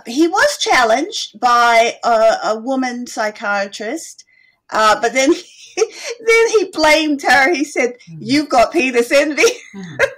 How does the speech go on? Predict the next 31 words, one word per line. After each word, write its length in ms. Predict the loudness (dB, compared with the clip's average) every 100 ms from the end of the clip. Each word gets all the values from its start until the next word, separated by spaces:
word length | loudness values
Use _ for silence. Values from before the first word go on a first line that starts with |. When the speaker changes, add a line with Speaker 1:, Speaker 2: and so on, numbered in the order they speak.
| -14 -12 -10 -8
Speaker 1:
because 320 | 0 2 2
she 160 | 0 0
challenged 640 | 0 4 4 2 -2 -4
him, 240 | -2 -2 -4 -14 -16 -20 -20 -6
uh, 240 | 0 2 4
which 180 | 2 0
is 160 | -4
quite 280 | 0 2 2
interesting. 720 | -2 -2 -2 -2 -4 -6 -6 -10 _ _ -4
Uh, 360 | 2 4 2 0
so, 420 | 0 4 4 2
you 140 | -2 0
know, 180 | 0 0
well, 320 | -2 -2 -4
I 80 | -6
mean, 200 | -6 -8
Freud's 420 | -8 -4 -2 -2
a 80 | -8
whole 200 | -6 -10
topic 340 | -8 -10 -10 -10
in 100 | -12
itself. 500 | -14 -18 -14 -12 -10
We'll 260 | -4 -2
get 200 | -2 -4 -6
to 100 | -14
Freud 420 | -8 -6 -4 -6 -4
on 140 | -2
another 320 | 0 -2 -4
<laughs> 80 | -10
podcast. 920 | -14 -16 -20 -14 -10 -10 -10 -20 -20 -18 -18 -18 -20 -18 -20 -20 -20 -6
But 200 | -2